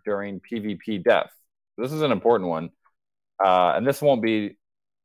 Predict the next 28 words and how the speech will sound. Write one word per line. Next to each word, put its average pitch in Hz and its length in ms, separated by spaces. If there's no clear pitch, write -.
po-, 120 260
o-, - 300
only 117 280
potions. 92 420
This 98 140
will 107 80
probably 98 260
be 85 400
other 90 220
items 82 300
in 85 80
your 76 160
inventory 80 480
later. 73 260
But 76 240
for 95 100
now, 98 400
since - 160
we 82 120
only 82 280
have 78 140
potions, - 420
if 113 200
you 131 120
die, 104 380
you're 92 220
gonna 98 240
drop 95 400